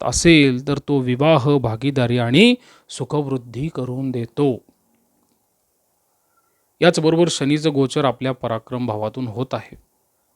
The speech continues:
शनी महाराज सध्या वक्री स्थितीत आहेत. याचे सकारात्मक परिणाम काय असतील?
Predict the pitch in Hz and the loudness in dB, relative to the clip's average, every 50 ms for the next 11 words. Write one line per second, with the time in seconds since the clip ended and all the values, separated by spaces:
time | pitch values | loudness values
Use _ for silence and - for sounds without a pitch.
0 | _ _ _ _ _ _ _ _ - - 131 123 127 139 151 147 123 117 120 135 | _ _ _ _ _ _ _ _ -8 -6 -2 0 2 2 2 2 0 0 0 0
1 | 135 - - 120 110 107 104 110 123 127 139 147 165 175 _ _ - 123 127 117 | 0 0 -4 -8 -8 -8 -6 -4 -2 -2 -2 -2 -6 -10 _ _ -6 -4 -4 -4
2 | - - 160 156 165 - - - 131 - 143 156 165 139 117 113 127 123 - _ | -6 -6 -6 -6 -4 -4 -6 -6 -6 -6 -4 -2 -2 -2 -2 -2 -6 -6 -8 _
3 | _ _ _ _ _ _ _ _ _ _ _ _ _ _ _ _ _ - 156 147 | _ _ _ _ _ _ _ _ _ _ _ _ _ _ _ _ _ -2 0 2
4 | - 202 - - 127 - 143 139 143 151 143 - 147 156 147 - - 139 123 123 | 2 2 2 -2 -2 0 2 2 4 2 2 -2 -4 -6 -4 -4 -2 -2 0 0
5 | 131 139 139 139 - 131 127 127 120 - - - - 107 98 | 0 0 -2 -2 -2 -2 -2 0 0 -2 -4 -4 -6 -14 -14